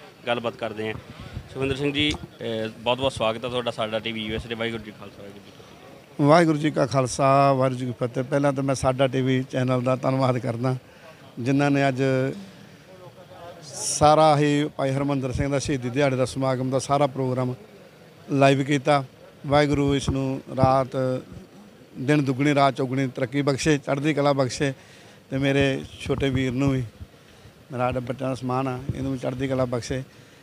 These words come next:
Speaker 2: ਤੇ ਸੱਚੇ ਪਾਤਸ਼ਾਹ ਦੀ ਰਹਿਮਤ ਦੇ ਨਾਲ ਭਾਈ ਸਾਹਿਬ ਦਾ ਇਹ ਤੇਰਵਾਂ ਸ਼ਹੀਦੀ ਦਿਹਾੜਾ ਸੀ, ਜਿਹੜਾ ਬੜੀ ਸ਼ਰਧਾ ਭਾਵਨਾ ਦੇ ਨਾਲ ਸੰਗਤਾਂ ਨੇ ਰਲ ਕੇ,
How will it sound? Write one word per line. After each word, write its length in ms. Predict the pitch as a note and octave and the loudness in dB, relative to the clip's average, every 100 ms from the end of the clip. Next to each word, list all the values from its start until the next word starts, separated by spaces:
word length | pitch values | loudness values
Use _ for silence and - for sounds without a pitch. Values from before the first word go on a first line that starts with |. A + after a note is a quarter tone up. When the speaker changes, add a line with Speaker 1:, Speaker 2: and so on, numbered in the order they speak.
| - - - - - | -20 -20 -20 -20 -8
Speaker 2:
ਤੇ 320 | C3+ C3 C3+ | -4 -2 -2
ਸੱਚੇ 300 | C#3+ C#3 D#3+ | -2 -4 -2
ਪਾਤਸ਼ਾਹ 360 | C#3+ D3+ C#3 D3+ | 0 0 0 -2
ਦੀ 160 | D3+ | 0
ਰਹਿਮਤ 360 | C#3+ C#3+ D3 C#3 | 0 0 -2 -4
ਦੇ 140 | C#3+ | -4
ਨਾਲ 460 | C#3 B2+ B2 B2 B2+ - | 0 0 0 -4 -6 -6
ਭਾਈ 160 | C#3+ C3 | -4 -4
ਸਾਹਿਬ 260 | - C#3 | -2 -2
ਦਾ 140 | C3+ C#3 | 2 0
ਇਹ 60 | |
ਤੇਰਵਾਂ 360 | C3 C#3 C#3+ D3 | 0 0 0 -2
ਸ਼ਹੀਦੀ 260 | - B2+ A#2 | -4 -6 -2
ਦਿਹਾੜਾ 280 | C3+ B2 | 0 0
ਸੀ, 200 | A#2 C#3+ B2 - - - - - - C#3+ | -2 -4 -6 -12 -20 -20 -20 -20 -14 -4
ਜਿਹੜਾ 200 | C3+ C#3 | 2 2
ਬੜੀ 220 | B2+ C3+ | 2 -2
ਸ਼ਰਧਾ 360 | - C3+ B2+ | -2 -2 0
ਭਾਵਨਾ 420 | C#3 C#3+ C3+ A#2+ A#2+ | 0 0 -2 -2 -4
ਦੇ 120 | B2+ | -2
ਨਾਲ 240 | B2+ B2 | -2 -2
ਸੰਗਤਾਂ 380 | A#2 B2+ A#2+ C3 | -4 -10 -8 -6
ਨੇ 140 | B2+ | -4
ਰਲ 180 | B2 A#2+ | -4 -4
ਕੇ, 260 | A2+ B2+ | -6 -10